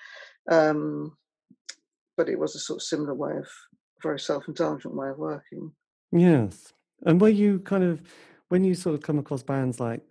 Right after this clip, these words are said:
Speaker 2: um, Madder Rose or, or Muzzy Star, did you, did they, did they occasionally sort of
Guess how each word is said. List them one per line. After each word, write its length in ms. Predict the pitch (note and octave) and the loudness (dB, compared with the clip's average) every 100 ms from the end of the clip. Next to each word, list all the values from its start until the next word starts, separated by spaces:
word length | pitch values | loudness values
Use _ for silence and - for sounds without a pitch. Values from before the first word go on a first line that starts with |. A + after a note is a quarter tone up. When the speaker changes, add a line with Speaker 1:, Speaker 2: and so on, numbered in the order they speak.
| _ B2 | _ -10
Speaker 2:
um, 420 | A#2+ A2+ G#2+ A#2+ | -6 -4 -4 -4
Madder 260 | A#2+ B2 | -4 -4
Rose 400 | A#2+ A#2+ A2+ G2 | -2 0 -2 -4
or, 180 | G#2+ G#2+ | -6 -6
or 200 | - A2 | -6 -6
Muzzy 320 | G#2+ A#2+ A2+ A2 | -4 -4 -6 -8
Star, 400 | - C3+ B2 G2+ | -6 -4 -4 -6
did 200 | A#2 B2+ | -10 -6
you, 260 | B2+ B2 - - _ _ _ _ _ - | -4 -4 -10 -20 _ _ _ _ _ -6
did 100 | D3 | 0
they, 440 | F#3 F#3 E3+ - - | 2 2 -2 -6 -8
did 120 | D#3 | -4
they 140 | E3+ D#3+ | 0 -2
occasionally 520 | D3 A#2 G2+ A2 G#2 | -4 -6 -6 -6 -8
sort 200 | - G#2+ | -8 -10
of 260 | G#2 F#2 | -10 -12